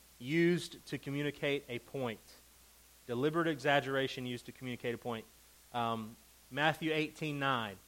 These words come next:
all right? "If your eye causes you to sin, tear it out and throw it away. It's better for you to enter life with one eye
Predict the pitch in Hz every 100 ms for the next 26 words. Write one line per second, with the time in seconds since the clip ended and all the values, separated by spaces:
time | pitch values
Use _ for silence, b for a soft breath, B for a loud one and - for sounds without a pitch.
0 | - - 107 120 151 - - - - -
1 | - 127 - 156 151 165 196 196 - 180
2 | 190 156 151 170 160 - 170 151 131 123
3 | - 175 190 170 165 147 - - - -
4 | 113 139 151 156 156 160 123 101 - -
5 | - - - 117 117 139 160 143 151 147
6 | 131 143 131 131 135 - 117 120 156 185
7 | 151 120 110 120